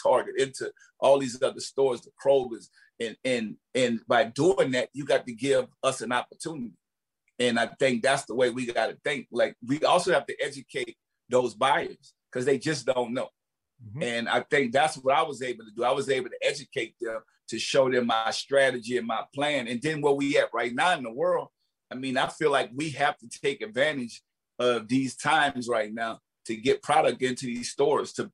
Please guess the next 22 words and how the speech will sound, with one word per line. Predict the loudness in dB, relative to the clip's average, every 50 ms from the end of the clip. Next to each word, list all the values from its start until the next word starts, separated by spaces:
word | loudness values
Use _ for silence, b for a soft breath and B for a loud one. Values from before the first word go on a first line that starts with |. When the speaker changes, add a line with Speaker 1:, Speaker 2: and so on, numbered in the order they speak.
| -10
Speaker 1:
to | -6 -6 -2 2 4 4 4
add | 4 0
some | -6 -10 -10 -8
balance | -6 -6 -4 -2 -2 -4 -6 -8 -10 -12
and | -14
some | -14 -12 -8 -8 -6
diversity. | -6 -2 2 4 4 4 2 -4 -12 -16 -20 _ _ _ _ _ _ _ _ _ _ _ _ _ _ _ _ _ _ _ _ _ _ _ _ _ _ _ -4
Speaker 2:
P, | -2 -2
if | -2 -2 -2 -2 -2 -2 -2
you | -2 -2 0
own | 2 4 4 4 2
your | 0 0 2
own | 2 2 2 2 0
company, | 0 0 0 0 0 -2 -4 -4 -4 -6
so | -8 -4 -2 0 0
you | 0 0 -2 0
gotta | 2 2 2 2 0
set | 0 0 0 0
up | 0 -2
these | -4 -4 -4 -4 -2
meetings, | 0 0 0 0 -2 -6 -10 -14 -6 0
right? | 2 2 2 2